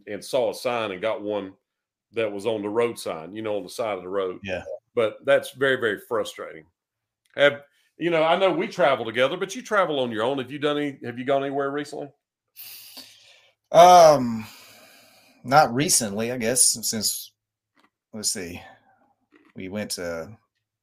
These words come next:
Speaker 2: Los Angeles.
Speaker 1: Me and you went to Los Angeles. Where was that? Was that October? November?
Speaker 2: No, that was in
Speaker 1: November.
Speaker 2: November.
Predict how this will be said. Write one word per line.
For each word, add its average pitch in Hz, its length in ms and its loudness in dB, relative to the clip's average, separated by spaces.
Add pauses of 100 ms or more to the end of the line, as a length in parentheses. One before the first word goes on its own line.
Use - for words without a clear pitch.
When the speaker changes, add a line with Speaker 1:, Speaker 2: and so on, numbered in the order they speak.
(100)
Speaker 2:
Los 104 240 -4
Angeles. 104 600 -6 (160)
Speaker 1:
Me 131 180 -6
and 135 80 -6
you 139 120 -4
went 120 200 -6
to 107 200 -14
Los 113 240 -6
Angeles. 107 340 -6
Where 151 160 -4
was 107 100 -10
that? 117 240 -10
Was 120 160 -12
that 143 140 0
October? 196 540 -8 (1300)
November? 156 520 -6 (680)
Speaker 2:
No, 104 280 -4
that 104 180 -2
was 101 200 -6
in 95 300 -8 (200)
Speaker 1:
November. 113 400 -2
Speaker 2:
November. 85 280 -12